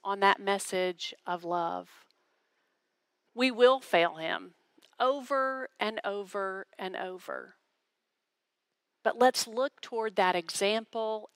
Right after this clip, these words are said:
and be moved by it. Leave this place changed, having experienced Christ today.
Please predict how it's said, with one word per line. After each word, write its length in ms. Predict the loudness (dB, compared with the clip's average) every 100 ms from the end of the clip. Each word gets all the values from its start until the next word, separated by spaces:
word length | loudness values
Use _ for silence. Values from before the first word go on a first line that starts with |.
| -10
and 300 | -10 -8 -6
be 180 | -4 -4
moved 1000 | -6 -8 -8 -8 -8 -12 -16 -18 -20 -12 4
by 300 | 8 8 6
it. 400 | 2 -8 -8 -12 -12 _ _ _ _ _ _
Leave 640 | -10 2 6 8 8 6
this 280 | 6 6 6
place 800 | 0 4 6 4 0 -4 -8 -10 -14 _ _ _ _ -10
changed, 920 | -8 -2 -2 -2 -6 -14 -14 -14 -16 _ _ _ _ _ _
having 360 | 0 2 4 4
experienced 1200 | 2 0 0 -2 0 2 0 -2 -2 -4 -14 -14 -18
Christ 680 | -4 0 2 0 -4 -8 -14 _ -10
today. 480 | -4 -2 -4 -8